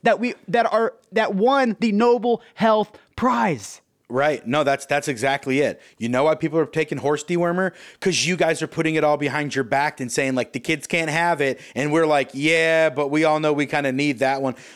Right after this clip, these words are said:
Speaker 2: Like, where are you at on a scale as a moral governing body when thousands of doctors are saying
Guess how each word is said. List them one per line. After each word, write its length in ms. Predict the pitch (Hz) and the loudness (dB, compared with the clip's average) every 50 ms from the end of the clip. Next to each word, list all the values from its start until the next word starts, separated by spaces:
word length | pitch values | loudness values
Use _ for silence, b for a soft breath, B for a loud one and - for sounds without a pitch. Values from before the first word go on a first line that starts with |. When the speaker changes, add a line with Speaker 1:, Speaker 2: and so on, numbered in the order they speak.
| B B | B B
Speaker 2:
Like, 200 | 147 156 151 B B B B B B | -2 -2 -2 B B B B B B
where 260 | 113 143 185 220 320 | 0 2 2 2 2
are 80 | 339 330 | 2 0
you 300 | 262 208 208 208 185 165 | 0 2 2 2 2 2
at 340 | 113 101 98 98 - - _ _ _ _ _ _ _ _ _ - | 2 0 -2 -4 -6 -10 _ _ _ _ _ _ _ _ _ -2
on 180 | 139 160 180 202 | 0 0 2 0
a 60 | 175 | 0
scale 640 | - - - 147 127 113 107 98 92 90 98 107 - _ - | -2 -4 -2 0 0 2 2 0 0 -2 -4 -6 -10 _ -4
as 220 | - 139 139 123 | -2 -2 -2 0
a 100 | 139 131 | 0 0
moral 760 | 131 131 131 139 143 147 156 170 180 185 180 180 180 175 - _ _ _ _ _ - 120 | 0 0 0 2 2 4 4 4 4 2 2 0 -2 -4 -10 _ _ _ _ _ -12 -4
governing 540 | 113 147 151 151 151 156 151 156 151 147 123 | 0 0 0 2 0 -2 -2 -2 -2 -4 -4
body 600 | 98 - 123 131 127 117 95 90 82 85 87 - _ _ _ _ B B B B B B B B B B | 0 2 2 2 2 2 0 -4 -6 -8 -10 -12 _ _ _ _ B B B B B B B B B B
when 640 | 104 123 160 160 156 151 151 147 147 143 135 131 _ _ _ _ | -2 0 2 2 2 2 0 -2 -4 -6 -8 -10 _ _ _ _
thousands 800 | - - - - - 170 160 175 190 208 208 185 196 196 190 156 175 | -16 -12 -6 -2 0 0 2 4 2 2 2 0 0 -2 0 0 0
of 220 | 170 143 123 107 | -2 -2 -2 -2
doctors 880 | - 135 139 143 - - - 117 98 90 87 90 87 - - - - - _ _ _ _ _ _ _ _ _ _ _ _ _ _ _ _ _ _ - | 0 0 0 0 -4 -6 -6 -4 -4 -4 -4 -6 -8 -8 -10 -10 -12 -16 _ _ _ _ _ _ _ _ _ _ _ _ _ _ _ _ _ _ 0
are 180 | 139 143 139 | 0 0 0
saying 600 | 123 - - 170 175 175 156 135 123 117 117 110 | 0 -2 0 2 2 2 2 0 0 -2 -6 -8